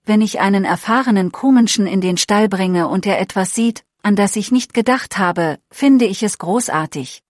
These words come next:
wenn er mich dann fragen oder es mir sagen kann. Wenn ich mich zu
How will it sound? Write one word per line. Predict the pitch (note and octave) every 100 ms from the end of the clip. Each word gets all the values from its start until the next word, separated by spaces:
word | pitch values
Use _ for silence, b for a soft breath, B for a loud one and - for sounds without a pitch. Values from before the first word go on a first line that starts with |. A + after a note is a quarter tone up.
| -
wenn | A#3 A#3
er | A3
mich | A3 G#3+
dann | A#3 A#3
fragen | - A#3+ C4 G3+
oder | D#3 F3+ D#3
es | -
mir | F#3+ D#3+
sagen | F3+ F3+ E3
kann. | - D#3 D3 _ _ _
Wenn | - C#4
ich | A#3+
mich | G3 E3+ -
zu | - D3+